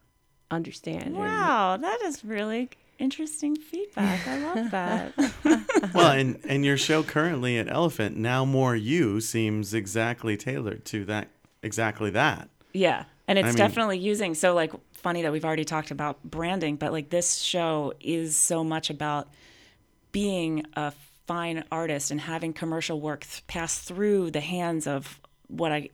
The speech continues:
Speaker 2: ultimately consider myself as a fine artist, but I've been sort of on hold for ten years or
Speaker 3: <laughs>
Speaker 2: whatever.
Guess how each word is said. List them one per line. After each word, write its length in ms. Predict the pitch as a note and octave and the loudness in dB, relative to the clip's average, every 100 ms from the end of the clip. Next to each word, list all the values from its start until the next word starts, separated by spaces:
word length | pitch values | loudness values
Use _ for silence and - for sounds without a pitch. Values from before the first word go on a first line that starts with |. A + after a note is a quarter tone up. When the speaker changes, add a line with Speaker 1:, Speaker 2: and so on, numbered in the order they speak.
| D#3+ | -6
Speaker 2:
ultimately 400 | E3 E3 - C#3+ | -4 -2 -4 -4
consider 300 | D3 A#3+ A3+ | -4 -2 -2
myself 360 | E3 D#3+ C#3+ C#3+ | -2 -4 -6 -6
as 140 | C#3+ | -8
a 40 | |
fine 260 | C3+ D3 C#3+ | -6 -2 0
artist, 320 | D3+ D3 - | 0 -2 -4
but 80 | C#3 | -6
I've 180 | C#3 C#3 | -6 -4
been 180 | D#3+ D#3+ | -4 -2
sort 200 | D3+ C#3+ | -4 -6
of 120 | C3 - - _ _ - | -8 -12 -20 _ _ -8
on 180 | D#3 D#3 | -6 -6
hold 460 | - G#3 G3 D#3+ | -8 -6 -4 -4
for 140 | - C3 | -8 -14
ten 260 | - B2+ | -10 -8
years 360 | C3+ - E2 - | -6 -6 -8 -4
or 60 | A#2 | 0
Speaker 3:
<laughs> 60 | |
Speaker 2:
whatever. 520 | D3 F3 D3 C3 B2+ | 4 4 4 2 -4